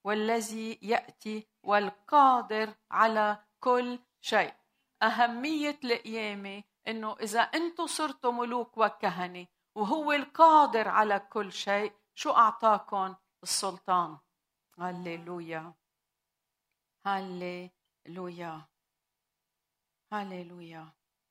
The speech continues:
أهمية القيامة.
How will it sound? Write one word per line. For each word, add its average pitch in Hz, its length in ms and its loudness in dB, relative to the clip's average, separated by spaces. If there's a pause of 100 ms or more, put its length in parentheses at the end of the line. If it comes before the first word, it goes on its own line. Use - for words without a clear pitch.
(1700)
أهمية 233 800 -6 (540)
القيامة. 185 680 -10